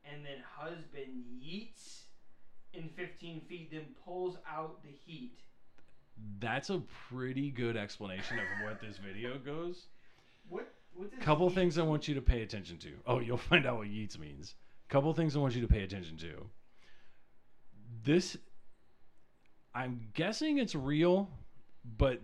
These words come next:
Speaker 2: the beginning, the difference between the beginning to the end of this video is so epic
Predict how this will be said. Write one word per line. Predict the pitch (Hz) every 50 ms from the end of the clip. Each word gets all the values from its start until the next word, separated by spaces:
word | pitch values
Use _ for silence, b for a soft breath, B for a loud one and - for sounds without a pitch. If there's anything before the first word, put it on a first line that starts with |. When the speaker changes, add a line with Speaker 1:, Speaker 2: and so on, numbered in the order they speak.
| 117 107 107
Speaker 2:
the | 131 135
beginning, | 120 110 127 123 110 104 107 135 151 170 180 185 190 185 156 139 127
the | 151 143
difference | 127 107 143 175 175 - 262 285 294 247 -
between | - 226 190 - - 190 175 165 151
the | 139 135
beginning | 117 131 120 110 101 120 131 135 147 156 160 151
to | - 139
the | 120 117 -
end | 120 123 123
of | 127 110
this | 117 117 117 -
video | 95 98 98 104 113 123 143 160 160 165 165 b b b b b b b b b -
is | 117 117 -
so | - - - - 135 127 131 131 127 - -
epic | 123 127 - - 104 87 - - -